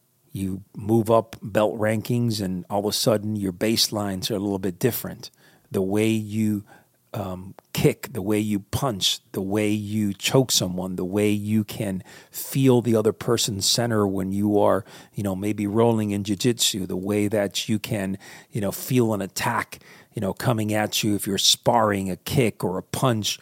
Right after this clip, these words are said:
or someone's intention, right? I mean, now you're getting to a higher level step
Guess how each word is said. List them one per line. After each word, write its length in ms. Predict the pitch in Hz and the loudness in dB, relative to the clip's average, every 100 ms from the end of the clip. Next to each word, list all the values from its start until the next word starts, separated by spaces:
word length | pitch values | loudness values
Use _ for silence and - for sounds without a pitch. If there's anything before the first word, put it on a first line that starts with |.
| - - - - | -14 -20 -18 -2
or 200 | 104 101 | 0 2
someone's 540 | - 117 113 113 98 | 4 4 4 0 0
intention, 680 | 98 95 - 135 123 - 92 | -4 -4 0 4 4 2 -2
right? 400 | 92 104 123 123 - - - - | -2 0 -2 -4 -14 -20 -20 -16
I 40 | - | -6
mean, 200 | 107 104 | -4 -2
now 240 | 123 156 | -2 0
you're 160 | 147 127 | 2 2
getting 360 | 131 123 120 | 2 2 0
to 220 | 110 113 101 | -2 -6 -6
a 40 | |
higher 360 | - 113 113 107 | -4 0 2 2
level 320 | 113 107 95 | 2 0 -2
step 520 | - - 123 123 - | -4 -6 -4 -4 -6